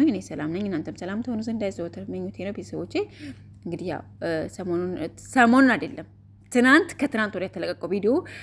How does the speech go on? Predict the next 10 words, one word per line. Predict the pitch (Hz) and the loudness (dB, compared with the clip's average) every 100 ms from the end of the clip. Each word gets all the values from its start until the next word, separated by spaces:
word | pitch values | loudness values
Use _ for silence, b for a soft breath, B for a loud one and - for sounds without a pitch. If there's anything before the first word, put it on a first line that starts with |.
| B B - | B B 0
እ፣ | 208 196 180 185 | 4 4 2 4
እነዚህ | 208 233 208 | 6 6 4
ሁለት | 226 233 214 | 4 4 4
ቪዲዮ፣ | 185 170 156 | 0 0 -2
ከዛ | 226 196 226 | 0 4 6
በፊት | 269 269 | 6 4
የሰራ | 269 262 214 208 | 2 4 4 4
ቪዲዮ፣ | 214 339 320 - B B B B 202 | 6 6 6 2 B B B B 0
ደስታችንን | 220 254 294 269 269 | 2 2 0 4 4
ሳንጨርስ | 254 226 262 247 - 233 196 - | 4 2 2 2 0 0 0 -2